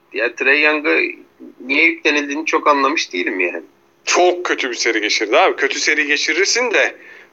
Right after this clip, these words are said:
Speaker 2: bu kadar kötü seri geçiren, bu kadar hype'lanmış başka bir adam yok. Bak G League tamam, aşırının da aşırısı, abartı, saçmalık. G League tabii ki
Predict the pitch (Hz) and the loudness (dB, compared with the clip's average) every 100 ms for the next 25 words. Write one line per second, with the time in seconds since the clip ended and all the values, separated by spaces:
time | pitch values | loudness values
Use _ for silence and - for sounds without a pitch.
0 | _ 139 175 214 196 - 165 180 175 165 | _ -2 2 4 4 2 -4 -4 -2 0
1 | 151 143 143 - 156 175 320 - _ _ | 0 -2 -2 0 2 0 -2 -12 _ _
2 | _ _ - 165 196 220 202 180 180 175 | _ _ -10 -2 2 4 4 2 0 0
3 | 175 196 190 - 175 - 180 170 160 156 | -2 -2 -6 -2 0 0 2 2 4 2
4 | 147 120 - 127 139 190 185 180 - 160 | 0 -2 -2 -4 0 2 2 2 2 2
5 | 139 - 143 - 156 156 170 156 131 113 | 2 2 0 2 2 2 2 4 2 2
6 | 123 113 120 123 131 123 - 127 - 131 | 0 0 2 4 4 2 0 -4 0 -2
7 | - 123 131 - - - _ - 131 135 | 0 0 0 -4 -12 -20 _ -4 -2 -2
8 | 135 147 139 - 123 - | -2 -2 -2 -2 -2 -2